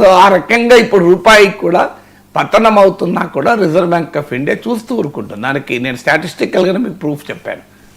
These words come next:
టూ ఫైనాన్షియల్ ఇయర్‌లో on average మంత్కు ఫార్టీ త్రీ బిలియన్ డాలర్స్ Reserve Bank of India which,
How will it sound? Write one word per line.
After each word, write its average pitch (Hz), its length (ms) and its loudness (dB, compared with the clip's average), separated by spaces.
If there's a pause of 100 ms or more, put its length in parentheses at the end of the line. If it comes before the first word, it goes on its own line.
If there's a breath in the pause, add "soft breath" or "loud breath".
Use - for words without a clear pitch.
(140)
టూ 170 160 -2
ఫైనాన్షియల్ 170 640 0
ఇయర్‌లో 160 300 2 (120)
on 147 100 -2
average 151 400 2
మంత్కు 139 500 -8 (400 soft breath)
ఫార్టీ 202 320 0
త్రీ 233 180 -2
బిలియన్ 196 380 0
డాలర్స్ 170 640 0 (160)
Reserve 147 280 -2
Bank 160 260 -4
of 147 180 -6
India 131 280 -2 (340)
which, - 280 -12